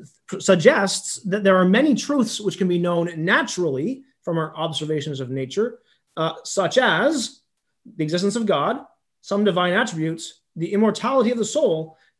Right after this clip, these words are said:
and the future judgment of man. And Tertullian thinks that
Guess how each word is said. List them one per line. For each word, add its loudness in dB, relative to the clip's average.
and 0
the -2
future -2
judgment 0
of -4
man. -4
And -4
Tertullian 4
thinks 2
that -4